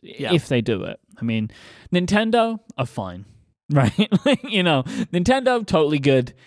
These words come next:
Speaker 1: They're just gonna keep riding that Switch train. They're good. You know, that Nintendo works at a very different speed. But yes, from a game quality perspective,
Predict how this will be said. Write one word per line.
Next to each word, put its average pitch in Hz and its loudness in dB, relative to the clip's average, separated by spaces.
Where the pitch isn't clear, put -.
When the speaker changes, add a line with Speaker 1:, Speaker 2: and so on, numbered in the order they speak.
Speaker 1:
They're 131 -4
just 120 -10
gonna 131 -2
keep 135 0
riding 127 2
that 123 0
Switch - -4
train. 117 -6
They're 117 0
good. 101 -10
You 110 -10
know, 104 -6
that 110 -6
Nintendo 123 0
works 110 -2
at - -10
a - -12
very 107 -6
different - -18
speed. 98 -8
But 104 -12
yes, 110 -6
from 123 -4
a 113 0
game 113 -4
quality 104 -6
perspective, - -16